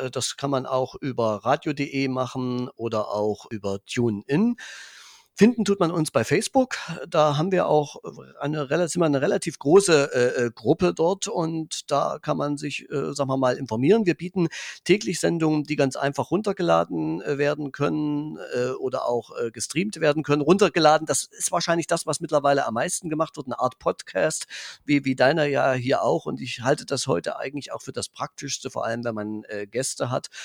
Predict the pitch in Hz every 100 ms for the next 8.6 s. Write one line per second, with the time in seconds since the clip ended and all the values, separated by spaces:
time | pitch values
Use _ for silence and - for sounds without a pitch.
0 | - - - 156 151 120 123 147 - 143
1 | 127 120 - 139 156 156 160 143 135 135
2 | - - 117 151 113 135 151 160 - 139
3 | 131 113 131 131 - 127 120 - 123 117
4 | 120 - 120 107 101 127 135 107 110 107
5 | 135 - 139 123 113 110 - 113 110 117
6 | 107 92 123 120 113 104 107 104 98 123
7 | 110 107 107 110 - 107 - 117 190 -
8 | 117 107 135 139 139 135